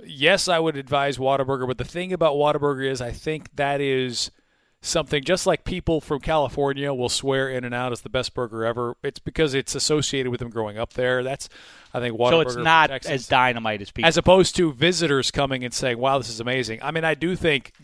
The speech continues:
Speaker 1: the good brisket that causes you to wait two hours in line at Franklin's in Austin,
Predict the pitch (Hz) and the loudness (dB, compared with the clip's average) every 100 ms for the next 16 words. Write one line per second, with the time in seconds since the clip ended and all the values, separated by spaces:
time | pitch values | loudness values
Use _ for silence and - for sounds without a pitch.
0 | 123 139 113 151 175 156 160 - 135 117 | -4 -4 0 0 0 0 0 2 -4 -4
1 | 127 - 143 135 131 135 131 120 131 127 | -6 0 0 0 -4 -6 -6 -2 -2 -2
2 | - 185 175 156 143 127 123 123 131 131 | -10 -6 -2 0 -2 -4 -6 -8 -6 -6
3 | 110 - 139 139 131 113 107 110 117 113 | -10 -8 -8 -6 -8 -10 -8 -6 -4 -6
4 | - 117 | -8 -12